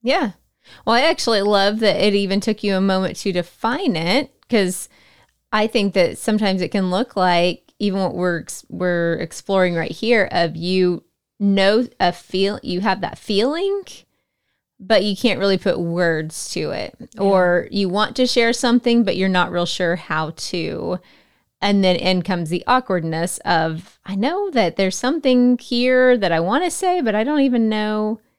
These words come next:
Speaker 1: how to say it.
Speaker 2: Yeah.
Speaker 1: Yeah. Um, I know recently we had a, a moment like that, and I don't even remember what we were talking about, but, um, I remember you were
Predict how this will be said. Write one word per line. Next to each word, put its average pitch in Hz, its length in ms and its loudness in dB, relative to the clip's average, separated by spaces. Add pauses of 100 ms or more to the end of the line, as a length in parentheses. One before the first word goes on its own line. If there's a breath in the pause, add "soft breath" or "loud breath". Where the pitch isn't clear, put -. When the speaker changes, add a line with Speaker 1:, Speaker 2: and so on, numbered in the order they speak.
(540)
Speaker 1:
how 240 200 2
to 233 100 0
say 233 300 0
it. - 180 -10 (480)
Speaker 2:
Yeah. 214 340 -10 (100)
Speaker 1:
Yeah. 208 340 0 (500 soft breath)
Um, 208 340 2
I 220 100 0
know 208 440 4
recently 220 540 0
we 185 120 2
had 185 220 -2
a, 175 220 0
a 190 120 2
moment 185 380 0
like 180 200 -4
that, 160 320 0
and 180 240 -6
I 180 100 0
don't 190 120 0
even 180 120 0
remember 175 200 -2
what 175 80 -2
we - 40 -4
were 175 80 -4
talking 233 380 -2
about, 160 380 -2
but, 185 340 0
um, 175 500 -4 (140)
I 214 40 -2
remember 196 260 2
you 196 200 2
were 185 160 0